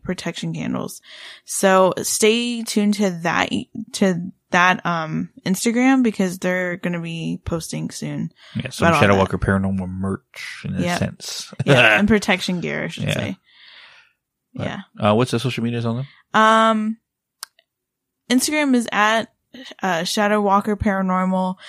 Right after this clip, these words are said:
Speaker 1: You can email if you have any kind of, like, problems or anything like that, shadowwalkerparanormal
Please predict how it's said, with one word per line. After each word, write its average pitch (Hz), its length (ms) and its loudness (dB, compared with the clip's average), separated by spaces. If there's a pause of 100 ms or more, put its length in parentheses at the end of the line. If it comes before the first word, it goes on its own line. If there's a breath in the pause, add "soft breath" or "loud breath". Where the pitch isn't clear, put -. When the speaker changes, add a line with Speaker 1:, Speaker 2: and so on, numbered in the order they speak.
(200 loud breath)
Speaker 1:
You 202 140 0
can 202 240 2
email 208 360 4
if 196 140 0
you 190 60 2
have 180 120 0
any 185 140 0
kind 180 140 0
of, 180 60 -4
like, 170 200 -4
problems 175 400 4
or 180 40 -2
anything 175 300 0
like 170 80 0
that, 170 300 2
shadowwalkerparanormal 175 1500 0